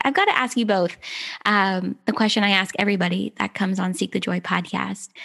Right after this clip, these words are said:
But before I do that, I just wanna say I've loved this conversation, and I'm so excited to share your book and that it's coming out. And I just think there's so much that we can get, really gain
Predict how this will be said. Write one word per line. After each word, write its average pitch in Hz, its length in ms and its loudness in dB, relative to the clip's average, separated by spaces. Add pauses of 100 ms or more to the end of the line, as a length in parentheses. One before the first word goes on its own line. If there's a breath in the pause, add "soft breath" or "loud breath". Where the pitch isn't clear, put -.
(160 loud breath)
But 214 100 2
before 247 220 4
I 247 60 4
do 220 140 4
that, 202 80 2
I 196 60 2
just 196 120 0
wanna 208 140 2
say 208 220 4
I've 202 140 -2
loved 190 760 2
this 190 160 -2
conversation, 180 760 2
and 175 140 0
I'm 180 140 2
so 220 200 2
excited 196 480 0
to 185 300 2 (300 loud breath)
share 240 560 4
your 196 140 2
book 247 300 4
and 196 100 2
that 180 80 0
it's 180 120 -4
coming 185 260 2
out. 247 280 4
And 175 200 0 (220 loud breath)
I 226 120 4
just 226 200 2
think 214 240 2
there's 208 200 2
so 214 180 2
much 208 300 2
that - 120 2
we 202 100 2
can 190 180 2
get, 185 180 0
really 220 240 4
gain 175 560 0